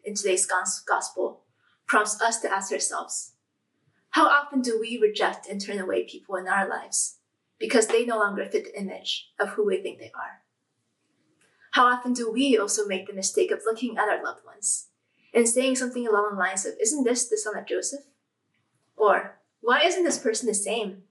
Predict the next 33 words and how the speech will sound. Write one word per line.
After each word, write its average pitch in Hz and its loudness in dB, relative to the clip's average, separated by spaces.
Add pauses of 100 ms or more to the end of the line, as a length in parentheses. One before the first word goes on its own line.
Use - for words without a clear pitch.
(380)
as - 4
who 220 4
they 208 6
had 185 -6
been 190 -4
before?" - -6 (600)
Or, 202 4 (380)
"Why 208 4
has - -2
this 359 -4
person - -4
changed?" 208 -10 (1700)
Whether 247 6
intentionally 240 0
or 190 0
not, - 0 (800)
we 233 4
may 214 6
think 247 -2 (180)
or 220 -2
say 262 2
these 208 -2
things - -8 (180)
when 214 0
we 208 4
look 208 2
at 202 0
our 190 2
children 240 -2
who 247 -4
have 202 -6
grown 202 2
up 202 -6